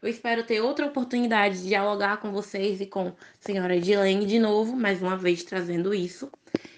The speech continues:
Espero que vocês tenham gostado. Muito obrigada a cada um dos meus colegas, Levi e João, que trabalharam muito em estudo da entrevista.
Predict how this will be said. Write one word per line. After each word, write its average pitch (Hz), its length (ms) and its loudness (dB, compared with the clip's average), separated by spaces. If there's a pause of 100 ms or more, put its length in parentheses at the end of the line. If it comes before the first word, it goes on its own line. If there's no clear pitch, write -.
(100)
Espero 302 300 2
que 294 60 0
vocês 277 340 -2
tenham 208 320 -4
gostado. 208 680 0
Muito 214 320 -2
obrigada 208 560 2
a - 20 -2
cada 190 280 -2
um 175 120 0
dos 185 100 -8
meus 185 160 -4
colegas, 190 580 -2 (380)
Levi 214 480 2
e 196 40 -2
João, 185 180 2
que - 80 -14
trabalharam 180 680 0 (140)
muito 190 480 -4 (120)
em 185 60 -8
estudo 175 440 -4
da 175 160 -2
entrevista. 208 800 0